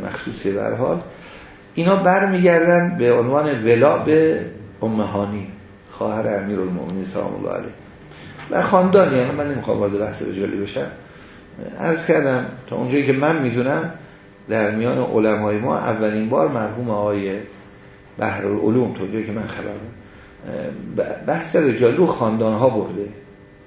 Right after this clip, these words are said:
مثلاً خاندان حلبی، خاندان فلان، آل زراره، آل کذا، آل عین،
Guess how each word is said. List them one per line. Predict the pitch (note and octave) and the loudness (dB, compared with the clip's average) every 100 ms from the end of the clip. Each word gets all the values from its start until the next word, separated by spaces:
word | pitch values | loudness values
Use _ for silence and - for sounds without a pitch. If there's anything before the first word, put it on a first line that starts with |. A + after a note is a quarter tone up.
| - - | -20 -16
مثلاً | A2+ B2+ | -10 -8
خاندان | B2 A2 G#2+ A2+ | -2 -2 0 0
حلبی، | B2 G2+ F#2 F2+ F#2 | -2 -2 -2 -2 -4
خاندان | - F2+ - G2+ | -6 -6 0 2
فلان، | G#2 F2+ F2+ F2 - - - - - - | 2 0 -2 -2 -4 -8 -16 -20 -8 0
آل | A2+ A#2 | 4 4
زراره، | G2+ G#2 G2 G2 G2+ | 4 4 4 4 4
آل | - G#2 | 4 2
کذا، | G#2 F#2 F#2 G2 | 2 -2 -4 -2
آل | G2 G2 | 0 0
عین، | G2 G2 G2 G2+ | -2 -4 -8 -10